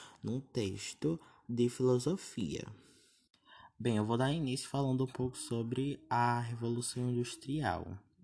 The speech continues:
Com a Revolução Industrial, o operário começa a trabalhar junto com a máquina.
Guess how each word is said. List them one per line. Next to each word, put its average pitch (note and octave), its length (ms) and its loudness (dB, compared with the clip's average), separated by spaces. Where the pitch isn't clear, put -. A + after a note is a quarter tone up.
Com D3+ 100 6
a E3 80 10
Revolução D#3+ 580 4
Industrial, A#2 760 2
o A#2 220 0
operário A2 520 2
começa G2+ 440 -2
a A2+ 40 -8
trabalhar G#2 540 0
junto G2+ 260 -2
com - 180 -2
a C3 120 2
máquina. F2 520 -2